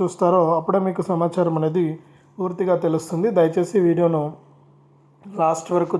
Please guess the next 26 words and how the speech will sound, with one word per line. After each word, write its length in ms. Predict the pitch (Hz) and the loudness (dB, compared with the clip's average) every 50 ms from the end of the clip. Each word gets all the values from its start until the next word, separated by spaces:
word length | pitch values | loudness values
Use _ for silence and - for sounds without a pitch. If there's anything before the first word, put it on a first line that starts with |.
| - | -2
చూడండి. 360 | 170 160 156 156 156 190 254 - - - - - - - _ - 196 | 0 0 0 0 2 2 0 0 -2 -12 -20 -20 -20 -20 _ -8 -6
ఇక 100 | 180 196 175 160 156 156 170 | -2 2 2 2 2 2 0
వీడియోను 340 | 175 175 208 214 214 208 208 208 185 | 2 2 2 4 4 4 6 6 4
లాస్ట్ 260 | 165 180 180 - - 208 | 4 2 0 -2 -4 -2
వరకు 200 | 196 190 196 214 185 - - | -2 -2 0 -2 -2 -2 -2
చూడటమే 380 | 185 180 175 - - 196 190 185 190 175 | -4 -4 -4 -6 -6 -6 -6 -6 -6 -10
కాకుండా 360 | 151 - - 165 175 202 190 160 156 - - - - - _ _ - 226 | -10 -10 -10 -4 0 2 2 2 0 -4 -12 -20 -20 -20 _ _ -14 -10
వీడియో 160 | 185 180 202 190 - | -6 -6 -6 -4 -4
కింద 120 | 214 208 202 196 | -2 -2 0 0
మనకు 240 | 190 185 175 - - 151 | 0 -2 0 0 2 2
లైక్ 160 | 165 170 170 170 | 2 2 2 2
బటన్ 200 | 185 175 160 160 160 | 0 0 0 0 -4
ఉంది, 120 | 160 180 214 - | -4 -4 -2 -2
తప్పకుండా 420 | 190 165 170 170 - 196 185 185 175 | -2 -2 -2 -2 -2 2 2 2 4
లైక్ 160 | 165 165 160 165 - | 2 0 -2 -4 -4
చేసేయండి. 460 | 214 180 - - - 160 160 165 220 311 - - - - _ _ _ _ - 190 | -4 -4 -4 -2 -4 -4 -2 0 -2 -2 -4 -8 -18 -20 _ _ _ _ -8 -4
అలాగే 240 | 180 190 185 190 196 180 - | -4 -2 0 -2 -2 0 0
పక్కనే 320 | 175 170 - 185 190 190 180 180 | -2 0 0 0 2 2 0 2
షేర్ 200 | - 180 175 180 180 | 2 2 2 4 2
బటన్ 200 | 180 160 170 165 160 | 2 0 0 -2 -2
ఉంది, 140 | 160 196 285 - - - - - _ _ - 220 | -2 -2 -4 -4 -8 -18 -20 -20 _ _ -12 -10
ఆ 40 | 160 - | -6 -2
షేర్ 180 | 180 185 196 196 | -2 0 0 0
బటన్ 220 | 202 180 190 190 175 - | 0 0 -2 -2 0 0
పైన 120 | 185 185 180 | 0 2 0
నొక్కి 180 | 170 175 - | -2 -2 -2